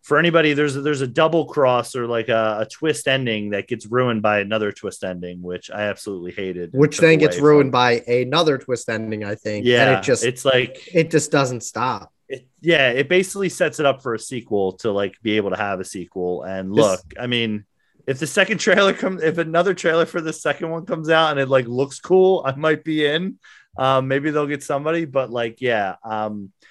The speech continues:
Speaker 1: you know, one of the questions I wrote, I wrote down because, you know, as, as, as we've talked throughout, you know,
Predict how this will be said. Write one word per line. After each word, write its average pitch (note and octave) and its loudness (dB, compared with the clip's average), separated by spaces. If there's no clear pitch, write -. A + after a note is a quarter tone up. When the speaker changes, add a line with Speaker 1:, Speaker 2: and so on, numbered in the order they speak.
Speaker 1:
you D#3 -8
know, D#3 0
one F#3 2
of A3+ 2
the A#3 2
questions G#3 -2
I F3 2
wrote, D3+ 2
I C3+ 0
wrote C3 -2
down B2+ 0
because, A2 -6
you A#2 -6
know, G#2 -2
as, A#2 -4
as, A#2+ -10
as C3 -6
we've F3+ -8
talked C3 -2
throughout, A2 -2
you A2 -10
know, G2 -8